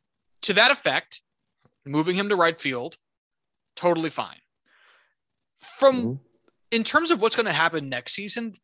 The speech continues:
Speaker 1: that I think is gonna come down to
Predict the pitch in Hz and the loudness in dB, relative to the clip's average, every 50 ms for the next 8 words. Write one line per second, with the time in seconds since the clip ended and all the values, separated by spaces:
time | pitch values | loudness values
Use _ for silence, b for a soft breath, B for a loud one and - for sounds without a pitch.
0 | 135 110 117 151 175 220 277 - - 190 180 - 190 190 175 156 - 165 156 151 | -18 -6 -2 0 2 2 2 2 0 -2 -2 -2 -4 -6 -4 -4 -4 -4 -4 -4
1 | - 156 151 143 143 135 131 127 127 123 117 _ - - - 139 131 127 117 117 | -4 -6 -6 -4 -4 -4 -4 -4 -6 -10 -8 _ -4 -4 -4 -4 -6 -8 -10 -10
2 | 117 117 117 113 113 110 113 113 110 104 | -10 -12 -12 -14 -14 -16 -16 -18 -20 -20